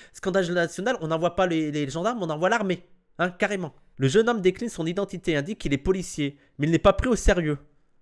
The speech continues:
Voilà, voilà, ce qu'on n'arrête pas de dire, le racisme. Hein, voilà, voilà le racisme. Ce qu'on n'a pas à dire, c'est que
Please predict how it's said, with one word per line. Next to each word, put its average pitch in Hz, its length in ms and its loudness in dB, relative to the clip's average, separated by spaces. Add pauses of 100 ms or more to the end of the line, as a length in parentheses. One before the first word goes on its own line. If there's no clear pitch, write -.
Voilà, 104 300 -8
voilà, 101 260 -12
ce - 60 -20
qu'on 117 80 -8
n'arrête 113 180 -6
pas 123 80 -4
de 110 40 -8
dire, 113 100 -6
le 110 80 -2
racisme. 113 500 -8 (440)
Hein, 101 180 -6
voilà, 104 340 -4 (120)
voilà 143 180 2
le 151 80 -2
racisme. 139 420 -6 (100)
Ce - 80 -20
qu'on 127 60 -10
n'a 120 80 -6
pas 127 100 -6
à 117 40 -6
dire, 113 120 -6
c'est 95 100 -12
que - 100 -20